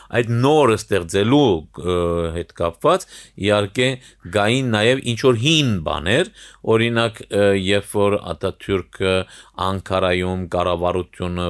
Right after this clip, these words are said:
ստեղծեց, պետությունը ստեղծեց, իրեն միացան, ը, նախկին իտալականները, որոնց անգլիացիները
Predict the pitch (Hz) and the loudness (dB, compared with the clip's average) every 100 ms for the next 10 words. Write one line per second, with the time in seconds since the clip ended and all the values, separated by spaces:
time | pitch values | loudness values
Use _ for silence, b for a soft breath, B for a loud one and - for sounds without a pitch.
0 | 87 85 - 92 85 82 90 - 92 85 | -4 -6 -6 -4 -4 -2 -4 -4 -8 -6
1 | 85 - 90 87 85 - 101 92 90 151 | -10 -10 -8 -6 -6 -6 -4 -4 0 0
2 | 202 B B B B - 98 117 143 120 | 0 B B B B -4 0 0 0 -2
3 | 98 85 82 - 117 143 B B B B | 0 -2 -4 -4 -2 -4 B B B B
4 | - 98 95 92 95 110 101 - - 131 | 0 2 2 0 0 0 -2 -4 -2 0
5 | 139 - 135 127 131 117 123 127 131 104 | -2 2 2 4 2 2 0 2 2 2
6 | 71 - B B B B 87 104 104 110 | -2 -10 B B B B 0 2 4 2
7 | 147 147 113 107 104 101 98 - 98 101 | 2 0 0 -2 0 0 0 -4 -2 0